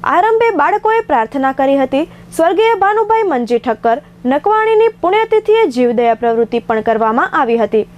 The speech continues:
શહેરની સત્યમ સંસ્થાના ઉપક્રમે યોજાયેલા આ કાર્યક્રમમાં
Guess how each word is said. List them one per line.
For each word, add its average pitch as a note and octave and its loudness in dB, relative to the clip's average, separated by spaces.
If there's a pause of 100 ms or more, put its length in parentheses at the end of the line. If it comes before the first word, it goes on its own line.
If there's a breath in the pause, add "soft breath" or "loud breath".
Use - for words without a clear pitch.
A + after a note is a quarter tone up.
(260 loud breath)
શહેરની A#3+ 0
સત્યમ G#4+ 0
સંસ્થાના A4 -2
ઉપક્રમે A#3 -2
યોજાયેલા A3+ 0
આ A3+ -2
કાર્યક્રમમાં C4+ 0